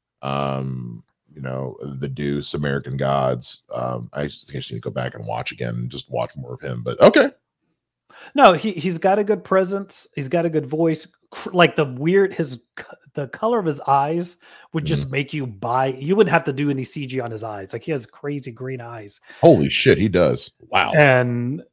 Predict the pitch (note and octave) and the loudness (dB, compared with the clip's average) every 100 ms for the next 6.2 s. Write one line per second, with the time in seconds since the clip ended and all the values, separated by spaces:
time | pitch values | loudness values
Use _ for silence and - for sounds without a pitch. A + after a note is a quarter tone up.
0 | - E3+ - G3+ A#3+ A#3 - _ F#3 F3 | -8 -6 2 2 4 0 0 _ -8 -4
1 | F#3 - _ _ - A2 - F#2+ F2+ A#2 | -6 -8 _ _ -4 -4 -4 -10 -10 -8
2 | G#2+ C3+ C3+ C3+ D3 D3+ F3+ E3+ D#3+ C#3+ | -8 -6 -2 0 0 4 6 6 4 0
3 | - - F#3 F#3+ E3 D3+ - G3 F3+ F3 | -6 -4 0 2 2 0 0 -2 0 2
4 | F3 F3 C#3+ C#3 B2+ A2+ C3 B2+ C#3+ C3+ | 0 -2 -4 -4 -8 -10 -4 0 0 0
5 | - _ - - _ - C3+ C3 B2+ B2+ | -10 _ -20 -20 _ -8 0 2 2 0
6 | B2+ C3+ | -6 -8